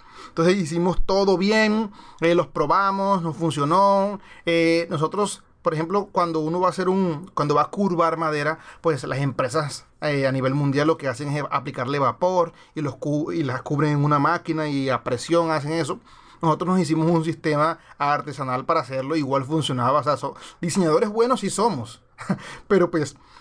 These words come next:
lo hicimos y no tuvimos en cuenta cambios de temperatura y cosas como esa, que quedara completamente redondo. Entonces, cuando fuimos a poner los parches, no casaban bien, los herrajes, eh,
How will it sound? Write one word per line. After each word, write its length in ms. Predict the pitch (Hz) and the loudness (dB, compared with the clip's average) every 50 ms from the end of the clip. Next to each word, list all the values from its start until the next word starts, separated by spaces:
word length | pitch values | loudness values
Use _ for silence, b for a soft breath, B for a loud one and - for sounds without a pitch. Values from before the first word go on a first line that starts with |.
| B B | B B
lo 140 | 180 180 175 | 2 2 4
hicimos 400 | 170 - - 214 208 233 240 240 | 4 2 2 2 2 4 4 2
y 20 | 226 | 2
no 100 | 196 - | 0 0
tuvimos 280 | 190 196 196 208 202 | -2 -2 0 2 2
en 140 | 208 202 190 | 2 2 0
cuenta 440 | - 170 165 160 156 - 175 175 - B B B | 2 2 2 2 2 2 0 0 0 B B B
cambios 300 | - 165 160 160 156 151 | -2 -2 -2 -2 -4 -6
de 60 | 156 | -6
temperatura 640 | 147 151 143 139 139 135 131 120 113 190 208 208 185 | -6 -6 -4 -4 -2 -2 -2 -2 -2 -2 0 2 2
y 60 | 151 | 0
cosas 220 | - 151 143 160 - | 0 -2 -4 -4 -2
como 300 | - 156 147 143 147 156 | -2 -2 -2 0 0 0
esa, 320 | 160 - - 165 170 165 B B B B B B | 0 0 0 -2 -4 -6 B B B B B B
que 220 | - 170 165 156 160 | -2 0 0 0 2
quedara 380 | 170 151 147 143 143 156 156 | 2 2 2 2 2 0 -2
completamente 580 | - 170 151 143 160 147 160 160 165 165 156 170 | -2 -4 -2 0 0 0 2 0 0 0 0 -2
redondo. 640 | 160 156 139 131 139 156 170 165 147 135 139 139 139 B B B B B B B | -2 -2 0 2 2 2 2 2 0 -2 -4 -6 -8 B B B B B B B
Entonces, 460 | - 156 156 180 175 185 214 208 - - B B B | -4 -2 0 0 2 2 0 0 -2 -6 B B B
cuando 200 | 190 190 185 160 | -2 0 0 0
fuimos 220 | 160 175 196 202 | 0 0 0 0
a 80 | 220 214 | 0 0
poner 220 | 214 180 170 170 | 0 -2 0 0
los 140 | 190 185 - | -2 -2 -2
parches, 380 | - 190 185 180 175 - 180 165 | 0 0 0 0 -2 -4 -6 -6
no 140 | 160 160 156 | -4 -4 -2
casaban 460 | 170 156 127 156 156 151 147 139 139 | -2 -2 0 2 2 2 2 0 0
bien, 460 | 156 175 185 180 175 175 170 175 165 - - - | -2 0 0 0 0 -2 -2 -4 -6 -8 -4 -2
los 160 | 160 147 147 | -2 0 0
herrajes, 580 | 143 135 - 147 147 143 151 160 165 160 - B B B B B 160 | 0 0 0 0 0 0 -2 -4 -6 -6 -10 B B B B B -4
eh, 320 | 156 151 147 143 - | -2 0 -2 -2 -4